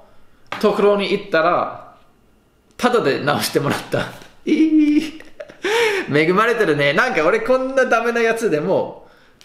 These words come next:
愛されるって不思議やな。もうずるいと思う。めっちゃいいやつでそんなに好かれない人が絶対いると思う。で、俺がもうこんなダメなやつで、なんか俺、半分俺のせいでパソコン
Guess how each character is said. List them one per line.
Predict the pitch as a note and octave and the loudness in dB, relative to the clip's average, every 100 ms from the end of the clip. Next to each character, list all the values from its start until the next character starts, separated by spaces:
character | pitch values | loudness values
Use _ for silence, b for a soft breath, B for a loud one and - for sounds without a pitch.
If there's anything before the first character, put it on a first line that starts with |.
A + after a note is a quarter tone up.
| b | b
愛 | C#3+ D#3+ | 0 2
さ | G3+ | 2
れ | F#3 | 2
る | F#3+ | 2
っ | F#3+ | 2
て | D#3 | 0
不 | - | -4
思 | A#2 E3+ | -2 -2
議 | C#3 | 0
や | A2 | 0
な。 | A2 A2 - B B | -2 -4 -8 B B
も | C3+ | -2
う | C#3 | 0
ず | C3+ A#3+ | 2 2
る | D#4 | 2
い | D4 | 0
と | C3 | 0
思 | B2 G#2+ - - b b b b | -2 -6 -8 -18 b b b b
う。 | |
め | D#3+ G#3+ A3 | 2 2 0
っ | |
ち | - | -4
ゃ | A#3+ | -2
い | C4 | 2
い | |
や | C4 | 0
つ | B3 A#3+ G#3 | 0 0 2
で | F3 E3 | 2 2
そ | - | 0
ん | F#3 | 0
な | G3 | 2
に | G3+ G3+ - - - _ - | 0 0 -4 -16 -20 _ -12
好 | D#3+ - - | -8 -4 0
か | F#3+ | 0
れ | G3+ | 2
な | G#3+ | 0
い | |
人 | - C3+ | 0 0
が | A#2+ A#2+ | 0 0
絶 | D#3 D3+ | -2 0
対 | G3+ F3+ | 0 2
い | |
る | E3+ | 0
と | C3 | -2
思 | G#2+ G#2+ | -4 -6
う。 | - B B B B B B B | -8 B B B B B B B
で、 | |
俺 | C#3 E3+ G3+ | 2 4 2
が | F#3+ | 2
も | F#3 D3+ | 0 0
う | |
こ | F#3+ | 2
ん | F#3+ G3 | 2 2
な | G3 - - B2 - | 0 0 -10 -18 -4
ダ | C#3 F3+ | 0 2
メ | |
な | F#3 | 2
や | F3 | 0
つ | F3 D3 | 0 -2
で、 | F3 C3+ | 0 0
な | C3+ C3 | 0 -2
ん | |
か | A2+ | -2
俺、 | C#3 E3 D#3+ - | 0 2 0 -4
半 | - G#3+ A#3+ | 0 0 2
分 | G3+ | 2
俺 | D#3+ E3 | 2 2
の | F3 | 0
せ | E3+ G3 | 0 0
い | |
で | D#3 | 0
パ | D3 C3 | -4 -4
ソ | C#3 | -4
コ | C#3+ | -2
ン | C#3+ C3 | -2 -4